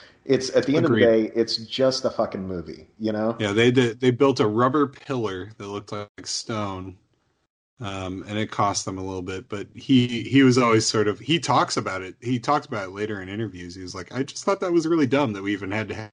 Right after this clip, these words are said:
Speaker 2: have that argument." <laughs>
Speaker 1: Yeah, no doubt.
Speaker 2: But, um,
Speaker 1: I would, I would like to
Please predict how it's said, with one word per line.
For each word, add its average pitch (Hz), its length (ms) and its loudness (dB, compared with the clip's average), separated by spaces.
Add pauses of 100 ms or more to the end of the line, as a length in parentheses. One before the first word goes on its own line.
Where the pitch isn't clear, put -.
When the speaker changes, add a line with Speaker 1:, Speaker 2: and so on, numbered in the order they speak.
Speaker 2:
have 110 140 -10
that 95 160 -10
argument." 95 460 -8 (360)
<laughs> 214 280 2 (500)
Speaker 1:
Yeah, 185 340 4
no 156 100 2
doubt. 185 380 0 (1080)
Speaker 2:
But, 92 340 -14
um, 87 420 -16 (260)
Speaker 1:
I - 20 4
would, 170 120 4
I 160 100 4
would 160 160 4
like 175 280 2
to 131 220 -2